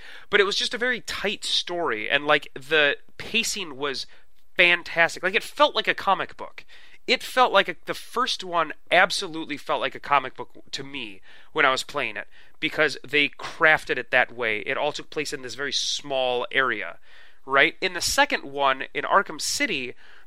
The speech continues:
there was a lot of, like, open world exploration. They added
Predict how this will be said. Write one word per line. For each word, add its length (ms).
there 100
was 100
a 40
lot 160
of, 120
like, 240
open 380
world 300
exploration. 1080
They 180
added 320